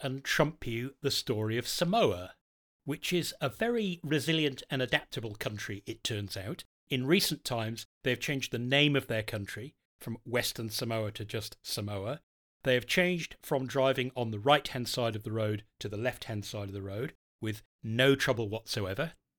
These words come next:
They prepared well. And they switched their time zone from being on the American side of the date line to being on the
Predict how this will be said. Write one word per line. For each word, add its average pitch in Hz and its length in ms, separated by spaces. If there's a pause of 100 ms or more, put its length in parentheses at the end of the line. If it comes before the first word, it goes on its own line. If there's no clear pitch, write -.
(120)
They 107 180
prepared 107 540
well. 104 340 (540)
And 170 600 (540)
they 156 180
switched - 600 (100)
their 120 160
time 220 440
zone 117 480 (280)
from 123 520 (260)
being 131 420 (240)
on 120 160
the 110 100
American 139 540
side 117 320
of 104 80
the 107 80
date 110 340
line 104 340 (340)
to - 120
being 139 280
on 131 180
the 131 220